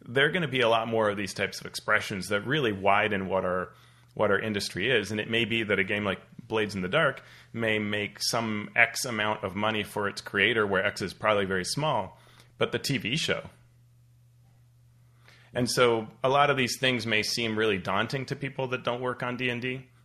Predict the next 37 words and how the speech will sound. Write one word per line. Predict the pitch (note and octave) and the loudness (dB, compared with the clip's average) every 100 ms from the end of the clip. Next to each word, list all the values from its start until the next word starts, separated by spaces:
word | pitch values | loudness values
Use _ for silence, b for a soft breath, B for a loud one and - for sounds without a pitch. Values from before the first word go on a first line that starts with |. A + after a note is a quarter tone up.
| - | -8
or | G2 | -4
who | F#2+ | -2
want | F#2+ F#2+ | 0 0
to | G#2 | -2
see | - G#2+ | -4 -4
D | G2 | -2
and | G2+ F#2 | -4 -4
D | F#2 | -6
fail, | - G#2 A2+ | 0 2 2
but | G#2+ | 0
at | G#2 | -2
the | G2 | -2
same | - G#2+ | -2 -2
time, | G#2 G2+ | -2 -2
I | F2+ | -4
think | G2 - B B B | -6 -10 B B B
that | A2 | -2
whole | G#2 G#2+ | 2 2
rising | G2+ A2 A2 G#2+ G2 | 4 6 4 2 0
tide | A2 G#2+ G2+ | 4 4 2
lifts | G2+ G#2 | -2 -2
all | |
boats. | F2+ A#2 A2+ G#2 | 2 4 4 2
I | G2+ | -2
think | B2 - | -2 -2
we're | |
gonna | A2 G2+ | 0 0
see | - A#2 | 0 2
a | G2+ | 4
lot | G2 A#2 | 4 4
of | G2+ | 4
that | F2+ F#2+ | 0 -2
as | G2 | -6
this | F2+ F#2+ | -6 -8
entertainment | G2+ G2 - G2+ G2 F2+ | -8 -10 -6 -6 -6 -6
thing | F2+ F2+ | -8 -4
widens. | F#2+ F#2 F2+ - | -4 -4 -8 -14